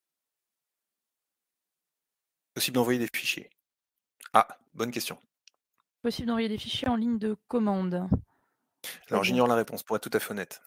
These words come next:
Speaker 2: Ouais, de
Speaker 1: Je ne
Speaker 2: même.
Speaker 1: sais pas,
Speaker 2: Ou alors,
Speaker 1: Thierry,
Speaker 2: j'ai
Speaker 1: tu
Speaker 2: pas
Speaker 1: me pièges.
Speaker 2: forcément compris la, la question.
Speaker 1: Les commandes, les commandes O C C, je, je suppose que tu, tu fais référence aux commandes O C C.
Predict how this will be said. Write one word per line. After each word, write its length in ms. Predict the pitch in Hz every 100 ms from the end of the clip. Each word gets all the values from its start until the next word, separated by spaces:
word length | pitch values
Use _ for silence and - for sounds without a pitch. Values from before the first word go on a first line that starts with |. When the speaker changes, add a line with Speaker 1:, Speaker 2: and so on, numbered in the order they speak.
| - 220
Speaker 2:
Ouais, 240 | 208 208 269
de 160 | 196
Speaker 1:
Je 40 | 208
ne 60 |
Speaker 2:
même. 140 | 202 233
Speaker 1:
sais 120 | 254
pas, 120 | 254
Speaker 2:
Ou 60 | 240
alors, 120 | 220
Speaker 1:
Thierry, 40 | -
Speaker 2:
j'ai 60 |
Speaker 1:
tu 40 | -
Speaker 2:
pas 60 |
Speaker 1:
me 40 | 113
pièges. 140 | 120 110
Speaker 2:
forcément 140 | 113
compris 220 | 220 -
la, 420 | 214 208 196 196
la 100 | 196
question. 320 | 208 214 - 196 _ - - - - -
Speaker 1:
Les 80 | -
commandes, 380 | 123 131 135 143
les 100 | 127
commandes 260 | 117 123 120
O 20 |
C 140 | 113 120
C, 240 | - 147
je, 240 | 131 113 110
je 80 |
suppose 300 | 104 - 123
que 80 | -
tu, 360 | 107 117 110 110
tu 80 | -
fais 160 | - 110
référence 320 | 107 113 -
aux 20 |
commandes 200 | 113 110
O 40 |
C 120 | 110 110
C. 140 | 123